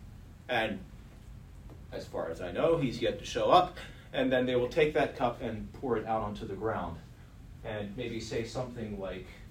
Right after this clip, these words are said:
"Next year in Jerusalem." Now, they're saying that in the hopes that next year they would be able to celebrate Passover physically in Jerusalem,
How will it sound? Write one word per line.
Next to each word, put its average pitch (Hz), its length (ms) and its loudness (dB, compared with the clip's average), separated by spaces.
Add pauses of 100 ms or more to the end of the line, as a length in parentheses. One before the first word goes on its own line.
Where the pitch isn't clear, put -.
(440)
"Next 117 280 -6
year 101 360 -4 (280)
in 107 100 -10
Jerusalem." 107 540 -8 (1200)
Now, - 240 -8
they're - 100 -2
saying 170 340 4
that 135 220 6
in 127 80 -2
the 110 120 0
hopes - 420 2
that 120 200 2
next 135 300 -2
year 127 80 0
they 120 140 0
would 110 100 0
be 117 80 0
able 107 120 2
to 113 40 2
celebrate 107 460 -2
Passover 113 560 0 (600)
physically 160 480 6
in 117 80 -4
Jerusalem, 107 540 -4